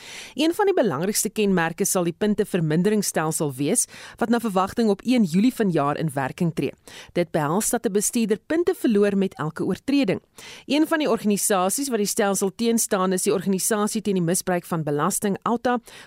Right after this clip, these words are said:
Ons praat nou met die advokaat Stephanie Fick, die, of Fick eerder, die hoof van regsaake by outa. Goeiemôre, Stephanie.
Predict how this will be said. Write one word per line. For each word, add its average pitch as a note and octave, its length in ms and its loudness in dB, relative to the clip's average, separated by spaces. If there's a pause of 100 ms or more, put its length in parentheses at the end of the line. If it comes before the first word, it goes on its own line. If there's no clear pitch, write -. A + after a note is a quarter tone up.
Ons - 140 -6
praat G#3 280 0
nou G#3 100 0
met F#3+ 100 0
die D3+ 80 -2
advokaat G#3+ 520 -2
Stephanie F#3+ 420 0
Fick, - 420 -4
die, E3+ 200 -2
of C#3+ 100 -6
Fick - 220 -4
eerder, B3 220 -2
die A#3 100 0
hoof D#3+ 220 0
van G3+ 180 -2
regsaake F#3+ 580 -2
by E3 200 -2
outa. G#3+ 320 -2
Goeiemôre, G#3+ 440 0
Stephanie. A3+ 460 0